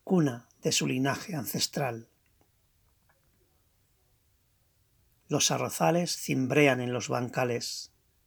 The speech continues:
La madre sonríe, la niña sueña. La abuela no llora, pero tampoco olvida.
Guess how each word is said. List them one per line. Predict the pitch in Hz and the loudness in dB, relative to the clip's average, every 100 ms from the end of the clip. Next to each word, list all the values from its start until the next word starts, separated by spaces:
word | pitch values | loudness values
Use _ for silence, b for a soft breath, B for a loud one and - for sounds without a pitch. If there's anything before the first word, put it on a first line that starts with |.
| _ _ _ _ _ _ _ - | _ _ _ _ _ _ _ -6
La | 143 | -2
madre | 135 143 165 | 0 0 0
sonríe, | - 165 139 135 117 107 113 _ _ _ _ - | 0 0 0 0 -2 -6 -12 _ _ _ _ -8
la | 135 | -8
niña | 123 123 120 | -6 -6 -6
sueña. | - 156 139 117 107 107 _ _ _ _ _ _ _ _ - | -2 0 0 -2 -8 -14 _ _ _ _ _ _ _ _ -8
La | 135 | -4
abuela | 131 160 190 220 294 | 2 2 2 0 -2
no | 143 | -2
llora, | 139 135 127 113 - _ _ _ _ _ _ - | 0 0 0 -4 -10 _ _ _ _ _ _ -6
pero | 175 139 | -2 -2
tampoco | - 147 - 156 156 | -6 -8 -2 0 2
olvida. | 139 131 139 113 107 - | 2 2 0 0 -10 -16